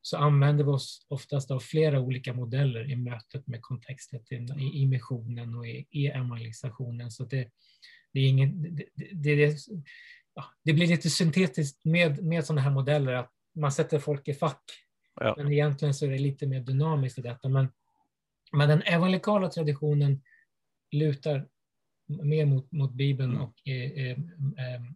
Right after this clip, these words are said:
Speaker 1: sin tradition som, som utgångspunkt i detta. Och vi, eh, vi, vi är inte vana på samma sätt att se vad gör Gud
Speaker 2: Mm.
Speaker 1: i, i, i,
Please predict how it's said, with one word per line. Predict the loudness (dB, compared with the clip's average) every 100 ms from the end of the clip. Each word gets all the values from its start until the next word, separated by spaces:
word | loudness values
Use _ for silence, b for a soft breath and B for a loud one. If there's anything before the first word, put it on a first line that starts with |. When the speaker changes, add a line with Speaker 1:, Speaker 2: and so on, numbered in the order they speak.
| _ -14
Speaker 1:
sin | 0 0
tradition | 0 -2 -2 -2 0 0
som, | -2 -6
som | -2 -2
utgångspunkt | -2 -4 -8 -8 -6 -8 -6
i | -10
detta. | -10 -10 -8 -6 -6 -10 B B B -6
Och | 0
vi, | 4 4 4 B B B B _ -10
eh, | -6 -4 -4 -4 -8 -12 -18 _ _ _ _ _ _ _ _ _ -8
vi, | -2 0 2
vi | 4
är |
inte | 4 0
vana | -2 2 4 6 4
på | 0
samma | -4 0 0
sätt | 2 -2 -2
att | -6 -4
se | -2 -2
vad | 2 4 4
gör | 4 4
Gud | 2 2 2 -2 -8 _ _ _ _ _ _ _
Speaker 2:
Mm. | -2 0
Speaker 1:
i, | 2 0 -6 -6
i, | 0 2 2 -2 -6 -8
i, | -6 -6 -6